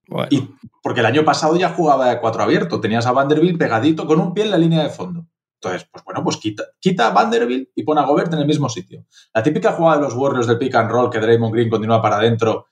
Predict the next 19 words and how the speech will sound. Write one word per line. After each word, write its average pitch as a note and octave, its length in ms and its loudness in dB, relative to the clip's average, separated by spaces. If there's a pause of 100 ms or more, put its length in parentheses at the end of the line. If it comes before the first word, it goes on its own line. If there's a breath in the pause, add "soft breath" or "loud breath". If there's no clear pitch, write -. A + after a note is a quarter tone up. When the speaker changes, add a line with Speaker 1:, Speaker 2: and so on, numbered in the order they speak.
(120)
Speaker 2:
sale B2 300 0
la B2 80 2
ayuda A#2+ 340 2
del A2 220 -2
pivot A2+ 520 0
y A#2 140 2
le G#2+ 160 0
cuelga A#2+ 220 2
el A2+ 80 0
balón A2+ 260 2
a A2 120 0
Kevon A2 300 2
Looney, A2+ 200 2
la G#2 120 0
coge A2 280 -2
arriba G2 320 -2
y - 20 -6
la F#2+ 100 -8
baja. C3 360 -6